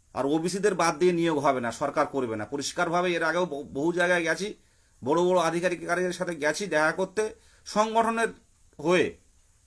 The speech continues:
আলাদা করে হয়তো দেখা করা সেখানে সম্ভব হতো না, কিন্তু দু হাজার বাইশ প্রাথমিক টেট উত্তীর্ণ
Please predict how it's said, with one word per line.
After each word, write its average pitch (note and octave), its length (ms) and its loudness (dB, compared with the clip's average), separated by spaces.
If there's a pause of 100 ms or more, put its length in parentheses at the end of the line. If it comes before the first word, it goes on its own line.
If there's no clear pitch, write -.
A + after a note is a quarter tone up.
(140)
আলাদা F3+ 320 0
করে G3+ 140 0
হয়তো G3 180 2
দেখা F3 200 0
করা F3+ 180 2
সেখানে F3 280 -4
সম্ভব D#3+ 380 2
হতো F#3 160 0
না, C#3 240 -2 (380)
কিন্তু E3+ 160 -2
দু D3 160 -4
হাজার E3+ 220 0
বাইশ D#3 280 0
প্রাথমিক F3+ 420 -4
টেট F#3 200 -4
উত্তীর্ণ F#3 560 -4